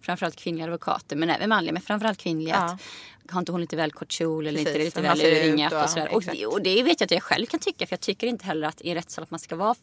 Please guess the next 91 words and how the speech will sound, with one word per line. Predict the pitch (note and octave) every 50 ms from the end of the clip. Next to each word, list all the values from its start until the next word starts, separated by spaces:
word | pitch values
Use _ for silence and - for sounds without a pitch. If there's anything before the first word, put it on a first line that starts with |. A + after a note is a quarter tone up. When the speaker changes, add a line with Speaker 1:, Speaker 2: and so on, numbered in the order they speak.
| _ _ -
Speaker 1:
för | A#3 B3 B3+ A#3+ G#3+
Speaker 2:
Mm. | F#3+
Speaker 1:
avklädd | - F3 F3 E3 E3 F3 - - - - C4 G#3 -
på | -
något | D#3+ -
sätt. | - D3
Sen | - - D#3+
kan | - -
man | G#3 G#3+ G#3
gärna | G3 F3 D3+ D3
vara | -
kvinnligt | - - - E3+ E3+ G#3 -
klädd. | - - - - - - - - -
Speaker 2:
Mm. | - D#3+ - _
Speaker 1:
Men | - F3+
ta | - G#3 F#3+
för | - F#3+
urringat | G3+ A3+ A3+ G#3+ G#3+ G3+ F#3+ E3+ - F3
och | -
för | - F#3+
kort, | - - G#3+ - - -
kort | - G3 - -
är | E3+
ju | D#3+ D#3+ D#3
inte | - - E3+ F3+ - -
riktigt, | F#3 F#3+ - _ - - -
tycker | - - G3+
inte | F3+ - -
jag | - -
passar. | - D3+ - - - - G3+
Speaker 2:
Nej, | G#3 A#3+ C4+ C4 A3+
det | F3+ F#3
är | F3
absolut | - - - G3 G3 G3 B3+ - -
inte, | G3+ E3+ E3
och | D#3
det | D#3+ G#3+
är |
inte | A3+ C4+ - E3
bra | D#3 D3+
för | - D#3
klienten. | - - C3+ C#3+ G3+ C#4 D4 - - C3+ C#3+ D3
Och | D#3
det, | E3 E3+ F#3 F#3 -
vad, | E3+ E3+ D#3
vad | - F#3+ F3+
sänder | - F3+ F3+ F3 D#3+
det | G3+ B3+
för | - A#3
signaler? | - - F#3 E3 C#3 B2+ C#3+ C#3+ - - F2 - F3 -
Speaker 1:
Mm. | G3 G3 F#3+ F3+ F3+ F#3 -
Speaker 2:
Det | -
blir | F3+ F#3+ G3+
en | F#3 F3+
annan, | F3+ F3+ F3+ E3+ D#3+ D#3 D3+ D#3
nej, | E3+ G3 G3 E3+ D3
det, | D3+ D3+ -
det, | F3 D#3+ F#3+ G3+ F#3 D#3 C#3+ C#3
det | - D#3+ F3
är | F3 E3 D3
ju | C#3
så | - -
här, | - -
det | D3+ E3+ E3 C#3+
är | - - D3
out | C#3+ D3+ D3+
of | C3 C3 -
the | C3+
question, | - - - A3 - - - - - - -
alltså. | - - -
Speaker 1:
Så, | - D3+ C#3+
så | - - G3+
jag | G3
Speaker 2:
Ja. | D#3+
Speaker 1:
tycker | E3 G3+ - F3
verkligen, | D#3 E3 F3 - - F#3 F3
för | - -
att | D#3+ - -
ibland | - - - F3+ G#3+ G3+ F#3+
kan | G3+ G#3
det |
också | G3 - F#3
bli | E3 F3 E3 D#3
så, | - - D3
för | - - - F#3
jag | F3
vet | G3 F#3 - -
när | E3
jag | E3
var | D#3+ E3
åklagare, | F3 F3 - - - A#3+ F#3 - - - -